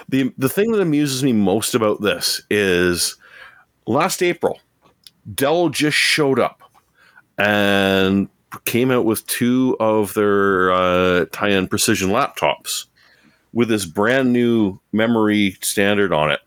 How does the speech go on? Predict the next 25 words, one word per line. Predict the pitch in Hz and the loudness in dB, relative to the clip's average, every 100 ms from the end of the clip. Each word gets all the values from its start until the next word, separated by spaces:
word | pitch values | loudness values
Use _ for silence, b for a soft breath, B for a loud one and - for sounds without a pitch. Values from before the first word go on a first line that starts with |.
| B B B B - - | B B B B -12 -4
And | 117 113 107 107 | 0 2 2 0
they | 110 | 0
sort | - 160 | -2 -2
of | 151 123 101 | 0 -2 -2
walked | 104 127 - | -2 -2 -4
up | - | -4
to | 120 | -2
J | 98 113 117 | 0 0 0
deck | 95 85 - - | 0 -2 -8 -4
and | 87 80 82 | -2 -2 -2
slapped | - 110 117 - | -2 0 -2 -4
it | 101 | -2
on | 107 | 0
the | 98 | 0
table | - 104 95 92 | 0 0 0 0
and | 92 | 0
said, | - 85 78 _ - | 0 -2 -4 _ -6
"Here | 117 120 | -2 0
you | 107 | 0
go. | 107 78 - _ _ _ _ _ _ _ 113 | -2 -4 -10 _ _ _ _ _ _ _ -2
Here's | 117 117 | -2 0
the | |
new | 113 110 | 0 2
memory, | 104 101 98 92 85 | 2 2 2 2 0
uh, | 82 82 | 0 0